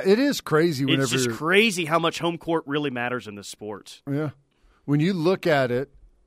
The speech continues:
Speaker 1: the, I just, uh, taking a glimpse at the statistics from the basketball game, I mean, it's, it's really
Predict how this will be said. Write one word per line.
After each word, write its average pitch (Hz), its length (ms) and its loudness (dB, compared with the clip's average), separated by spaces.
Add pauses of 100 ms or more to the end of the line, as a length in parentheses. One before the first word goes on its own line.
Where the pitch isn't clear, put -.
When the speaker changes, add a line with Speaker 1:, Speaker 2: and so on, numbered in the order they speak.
(220)
Speaker 1:
the, 127 760 -4 (800)
I 139 220 -10 (500)
just, 180 600 0 (140)
uh, 147 360 0 (100)
taking 175 320 0
a 143 40 -2
glimpse 147 460 0
at 139 120 -6
the 127 140 -4
statistics 175 960 -4
from 147 600 -2
the 127 120 -6
basketball 127 640 -2
game, 113 540 -6 (800)
I 131 40 -6
mean, 147 260 -2
it's, 160 500 -2 (600)
it's 165 360 -4
really 175 840 2